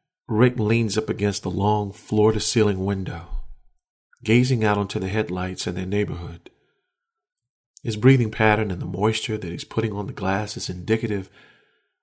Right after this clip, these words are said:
of how unclear and misunderstood Latrice is making him feel.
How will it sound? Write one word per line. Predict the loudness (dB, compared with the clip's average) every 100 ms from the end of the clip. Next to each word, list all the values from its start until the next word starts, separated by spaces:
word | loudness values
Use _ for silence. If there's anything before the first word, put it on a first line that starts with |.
| _
of | 0
how | 2 4
unclear | 4 2 2 2 2
and | 2
misunderstood | 0 0 -2 -4 -2 0 0
Latrice | -2 -6 -4 -4 -4
is | -4
making | -4 -4 -6
him | -8
feel. | -6 -6 -6 -10 -16